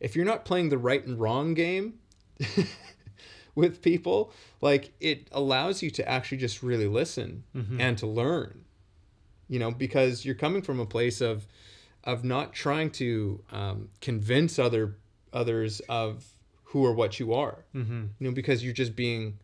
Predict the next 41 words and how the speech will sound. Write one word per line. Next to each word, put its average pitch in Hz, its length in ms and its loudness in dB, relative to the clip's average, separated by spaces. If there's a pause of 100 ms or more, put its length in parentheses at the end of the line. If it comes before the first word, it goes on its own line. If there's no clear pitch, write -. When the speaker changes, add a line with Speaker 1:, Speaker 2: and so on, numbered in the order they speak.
Speaker 1:
who 123 260 -2
and 110 120 -2
what 110 200 -4
you 107 160 -4
are. 71 240 -10 (100)
Speaker 2:
Yes. 123 480 -6 (180)
That 160 300 2 (240)
is 131 220 -4
the, 127 140 -2 (100)
that 147 260 -2
is 113 160 -2
the, 107 300 -12
the 120 100 -10
crux 135 380 -4
of 117 60 -6
this 107 180 -8
real 120 180 -4
conversation 120 720 -6
here, 104 320 -8
is 117 180 -6
that 120 220 -4 (960)
if 147 200 2
you 208 280 -2
are 156 120 0
being 143 380 0
who 165 200 -2
you 139 240 -2
are, 127 320 -8 (140)
you 180 220 -2
have 127 120 -2
nothing 127 840 -6
to 131 120 -8
do 147 220 0
to 131 80 -4
convince 156 420 -10
people 107 340 -14
anymore. 98 380 -16 (720)
What 214 140 -4
a 220 40 0
relief. 135 720 -4 (160)
Speaker 1:
Yeah. 120 240 2